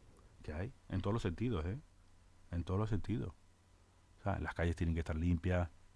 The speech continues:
tiene que haber un, un sen-, un sentido cuando se desarrollen los proyectos, que desarro-, se desarrollen a tiempo y forma.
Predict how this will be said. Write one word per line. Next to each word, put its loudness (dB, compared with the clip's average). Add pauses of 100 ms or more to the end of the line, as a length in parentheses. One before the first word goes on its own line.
(1040)
tiene 6
que 4
haber 6
un, 4
un 2
sen-, 2
un 6
sentido 4
cuando 4
se 2
desarrollen 2
los 0
proyectos, -2
que 0
desarro-, 2
se 0
desarrollen 2
a 2
tiempo -2
y -4
forma. 0